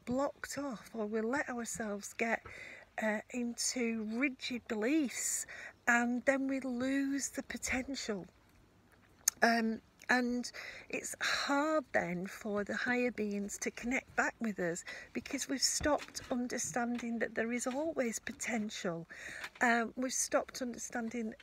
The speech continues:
that we need to allow ourselves the potential. And part of, of what the doors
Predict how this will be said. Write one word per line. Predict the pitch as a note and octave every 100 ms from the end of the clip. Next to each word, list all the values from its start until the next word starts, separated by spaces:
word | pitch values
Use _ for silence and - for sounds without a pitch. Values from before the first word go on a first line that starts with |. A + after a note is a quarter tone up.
| -
that | -
we | A#3+
need | A#3 A#3+
to | - A#3+
allow | A#3 A3+ A#3 C4+ D#4+
ourselves | D4 B3+ - A3 G3 -
the | -
potential. | - - A3 G3 G#3
And | A3
part | - C4 E4+ F4+
of, | C4+ - -
of | B3 -
what | - - -
the |
doors | G#3 B3 C4 C#4+ C4 -